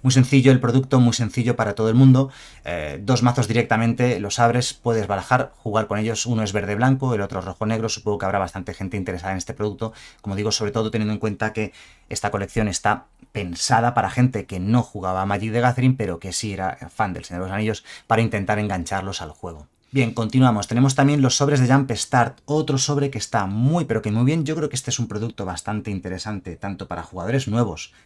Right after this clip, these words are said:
como para jugadores de toda la vida. Es especialmente bueno para nuevos jugadores, muy interesante para ellos, pero bueno, yo creo que un jugador de toda la vida también lo va a disfrutar. ¿En qué consiste? Son sobres especiales de veinte cartas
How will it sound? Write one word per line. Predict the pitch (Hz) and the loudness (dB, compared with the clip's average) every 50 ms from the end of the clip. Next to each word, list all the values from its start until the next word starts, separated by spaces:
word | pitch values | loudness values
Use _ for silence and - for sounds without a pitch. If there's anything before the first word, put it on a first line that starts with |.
| _ _ | _ _
como | - 101 98 90 | -8 -8 -6 -4
para | - 92 90 90 | -4 -4 -4 -4
jugadores | - - 92 95 104 104 | -6 -6 -4 -4 -4 -4
de | 104 | -6
toda | - 95 92 92 | -6 -6 -4 -2
la | 95 120 | 0 0
vida. | 139 143 156 - - | 0 0 0 -2 -2
Es | 147 151 | -2 -4
especialmente | 190 - - 143 - 147 131 120 120 120 - 92 | -2 -2 -2 -2 0 2 2 2 2 0 0 -2
bueno | 85 117 135 131 | -2 0 0 0
para | - - 80 - 101 | -2 -4 -10 -8 -6
nuevos | 98 95 95 92 - | -6 -6 -6 -6 -8
jugadores, | - - 92 98 117 131 143 165 180 - _ - - - - - - - | -10 -6 -4 -2 0 0 0 0 -2 -6 _ -18 -20 -20 -20 -20 -10 -4
muy | 107 110 110 | 0 0 0
interesante | 107 - 92 90 92 101 90 87 92 | 0 0 -4 -6 -6 -6 -6 -6 -4
para | - 92 95 104 | -2 0 0 0
ellos, | 117 135 156 - | 0 -2 -4 -2
pero | - - 139 | 0 2 4
bueno, | 160 139 98 | 4 4 2
yo | 98 107 117 | 2 0 0
creo | 135 147 | 0 0
que | |
un | 131 | 2
jugador | 131 139 123 123 | 2 2 2 2
de | 123 | 0
toda | 123 110 | -2 -2
la | 110 | 0
vida | 120 123 123 | -2 -2 -2
también | 117 107 107 | -2 -2 -2
lo | 107 | -2
va | 101 | -2
a | 101 | -4
disfrutar. | 95 - - 92 - - - - | -4 -6 -8 -8 -8 -6 -6 -4
¿En | 117 | -4
qué | - 147 135 | -4 -2 0
consiste? | - 147 135 160 143 131 - | 2 0 2 0 -2 -2 -2
Son | - 160 160 | -2 -2 0
sobres | 156 185 165 165 | -2 -2 -2 -2
especiales | 147 135 131 - 135 - 135 147 147 123 - 107 | -4 -4 -6 -4 -2 0 0 0 0 -4 -6 -4
de | 107 104 101 | -2 -2 -2
veinte | 90 90 90 131 156 165 156 135 - - - 82 78 - _ _ _ | -2 -4 -2 -2 0 0 0 -2 -2 -4 -8 -12 -12 -12 _ _ _
cartas | - 147 156 156 - - 123 151 160 - | -4 -4 -4 -4 -6 -6 -8 -8 -8 -12